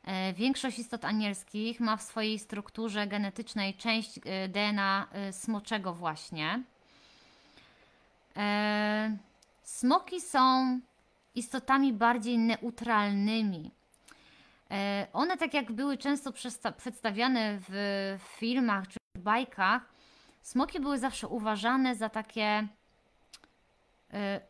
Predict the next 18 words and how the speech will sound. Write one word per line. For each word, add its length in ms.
które 260
posiadają 540
wiedzę 680
i 60
które 320
do 280
wszystkiego 580
odnoszą 520
się 260
z 140
punktu, 680
e, 420
jakby 260
pewnych 480
praw, 560
których 380
one 180
pilnują. 560